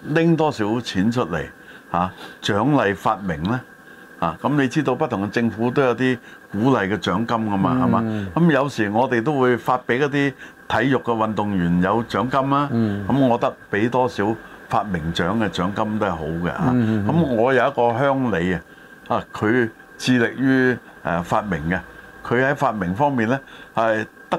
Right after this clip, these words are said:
Speaker 1: 到外國嘅承認。嗱，當年我從-，曾經同佢咧係同特區政府有啲部門去傾嘅，奈何咧好似唔重視啊。
Speaker 2: 嗯。
Speaker 1: 但係佢喺瑞士獲到個獎嘅，
Speaker 2: 嗯。
Speaker 1: 佢又喺第度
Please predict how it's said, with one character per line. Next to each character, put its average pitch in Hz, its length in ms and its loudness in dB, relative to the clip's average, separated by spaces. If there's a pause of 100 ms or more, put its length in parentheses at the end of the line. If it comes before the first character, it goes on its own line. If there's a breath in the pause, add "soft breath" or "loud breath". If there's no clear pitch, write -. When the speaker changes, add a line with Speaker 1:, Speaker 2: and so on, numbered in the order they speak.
(100)
Speaker 1:
到 117 100 0
外 123 560 2
國 123 280 -2
嘅 117 460 0 (100)
承 - 260 -4
認。 95 180 0 (260 loud breath)
嗱， 110 100 -2
當 202 300 2
年 104 200 0
我 156 340 2
從-， - 260 -4
曾 104 160 -2
經 160 160 2
同 104 140 0
佢 107 120 2
咧 143 140 2 (340 loud breath)
係 110 320 2
同 98 320 -2
特 110 160 -2
區 151 120 2
政 117 240 -2
府 113 240 2
有 120 140 2
啲 131 120 2
部 104 180 -2
門 87 200 0
去 101 180 -2
傾 131 100 2
嘅， 107 160 0 (340 loud breath)
奈 131 280 2
何 104 200 2
咧 160 80 2
好 165 100 2
似 127 140 -2
唔 92 420 -2
重 110 220 -2
視 101 240 0
啊。 98 100 2 (220 loud breath)
Speaker 2:
嗯。 117 200 2
Speaker 1:
但 139 140 2
係 143 200 0
佢 151 80 2
喺 151 400 2
瑞 123 100 2
士 117 240 0
獲 117 200 2
到 131 100 0
個 131 80 2
獎 110 340 0
嘅， 113 220 0
Speaker 2:
嗯。 123 300 2
Speaker 1:
佢 139 60 2
又 127 100 2
喺 123 300 2
第 113 80 2
度 104 280 0